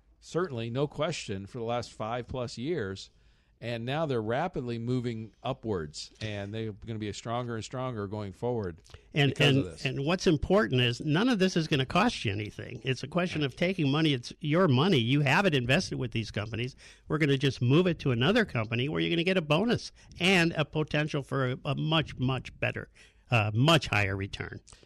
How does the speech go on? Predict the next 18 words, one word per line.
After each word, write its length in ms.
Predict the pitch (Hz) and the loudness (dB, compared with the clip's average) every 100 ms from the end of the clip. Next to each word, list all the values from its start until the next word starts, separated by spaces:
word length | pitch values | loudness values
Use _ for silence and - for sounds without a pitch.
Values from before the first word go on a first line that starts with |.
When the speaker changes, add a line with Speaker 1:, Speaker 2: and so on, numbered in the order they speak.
| _ | _
Speaker 1:
And, 200 | - 139 135 | -4 -4 -2
and 380 | 135 123 104 98 | -4 -2 -6 -4
just 240 | 127 - | -4 -2
so 60 | 123 | -4
you 80 | |
know, 240 | 117 123 101 | -2 -2 0
obviously, 600 | 117 117 101 113 104 101 | 0 -2 -4 -4 -4 -4
we 160 | 98 107 | -6 -6
mentioned 380 | 120 117 110 104 | -4 -4 -4 -4
working 240 | 107 104 | -4 -6
with 80 | 98 | -6
over 240 | 101 95 | -6 -6
fifty 320 | 92 107 - 92 | -6 -8 -8 -10
companies, 500 | 117 110 98 90 98 | -8 -8 -6 -6 -6
Access. 400 | 104 120 95 90 | -6 -6 -10 -6
They're 220 | 113 131 | -4 0
all 200 | 165 113 | -2 -2
A-rated. 800 | 107 113 90 107 110 87 107 | -2 -2 -2 -4 -4 -6 -8